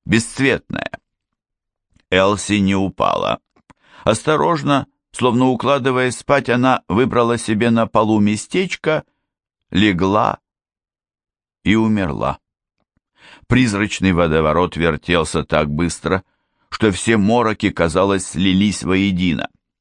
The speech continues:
Что-то вроде потока взвихрённого масла. Джейкобс нарисовал ещё одну спираль,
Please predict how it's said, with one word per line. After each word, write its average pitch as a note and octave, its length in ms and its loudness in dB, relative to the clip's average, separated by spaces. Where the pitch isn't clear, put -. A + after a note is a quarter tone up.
Что-то C3+ 460 0
вроде B2 420 -2
потока G#2+ 600 -2
взвихрённого G2 1040 0
масла. F2 640 -2
Джейкобс G2+ 640 0
нарисовал E2 560 0
ещё D#2 400 0
одну C#2+ 280 -2
спираль, A1+ 640 -4